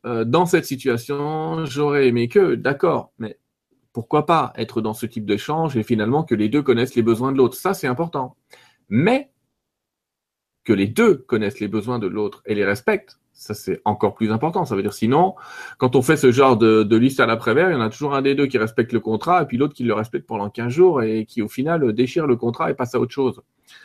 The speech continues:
Euh, le truc ici, c'est, euh, est-ce que l'autre est là pour me compléter dans un couple ? C'est une vraie question qu'il faut se poser relativement régulièrement.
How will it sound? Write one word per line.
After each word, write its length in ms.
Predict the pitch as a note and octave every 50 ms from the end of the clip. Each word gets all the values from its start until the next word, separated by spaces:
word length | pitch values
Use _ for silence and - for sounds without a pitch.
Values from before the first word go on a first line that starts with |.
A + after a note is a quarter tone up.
| - - - - - - - _ -
Euh, 920 | A#2 A#2+ A#2+ A#2 A2+ A2 A2 A2 A2 G#2+ G#2 G#2 G2+ G2+ G2 G2 F#2+ F#2+ F#2 F2+
le 200 | B2 B2+ C3+ C3
truc 280 | C3 - G#3 G3 - -
ici, 360 | D3 B2+ - - A3+ A#3 C4+
c'est, 400 | C4+ - - D#3+ D#3+ F3 F3+ F3+
euh, 680 | D#3 C3 A#2 A2+ A2+ A2 G#2+ A2 A2+ A2+ A2 G#2 - - _ _ _ _ _ _ _ _ _ _ _ _ _ _ _ _ _ _ _ _ _ _ _ _ _
est-ce 180 | - D3+ D3+ -
que 100 | - F#3
l'autre 340 | F3 F#3 G#3 G#3+ G3+ - D#3
est 60 | D3
là 120 | D#3+ F#3
pour 160 | F#3 - D#3 C#3
me 120 | C#3 C#3
compléter 600 | C#3 D#3 D3 D3 D#3+ D#3 D3+ - D#3+ D3+ C#3+ A#2+
dans 220 | A2+ A2 A2 A2
un 80 | A2+ A2+
couple ? 340 | - - B2+ A#2+ - _ _ _
C'est 140 | _ _ A#2+
une 80 | A2+
vraie 160 | A2 C3+ C3+ C3
question 280 | C#3 C3 C3 D#3 E3
qu'il 80 | D#3+ -
faut 140 | - B2 A#2
se 80 | -
poser 340 | - A#2+ A#2+ A#2 C#3 C#3+ C3+
relativement 440 | A#2 A2+ G#2+ A2 - - A#2+ A#2 A2
régulièrement. 640 | A2 A2 A2+ A#2+ A2+ A#2 G#2+ A2 A2+ G#2+ A2 -